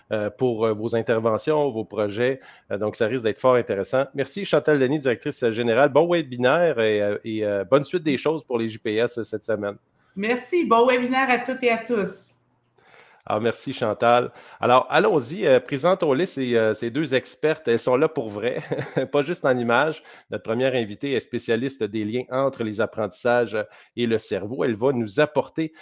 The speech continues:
Speaker 1: euh, un éclairage sur les impacts des apprentissages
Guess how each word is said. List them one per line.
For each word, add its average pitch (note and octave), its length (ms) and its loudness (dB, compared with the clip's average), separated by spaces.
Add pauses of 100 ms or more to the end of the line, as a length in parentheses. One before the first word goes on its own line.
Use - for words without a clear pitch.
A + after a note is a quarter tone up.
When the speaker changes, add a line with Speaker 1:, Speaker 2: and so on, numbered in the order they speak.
(260)
Speaker 1:
euh, G#2 120 -2
un A2 60 -4
éclairage B2 960 2
sur F#2+ 240 -8
les G2+ 240 -2
impacts D3+ 460 2
des A#2 160 -2
apprentissages A#2 880 -2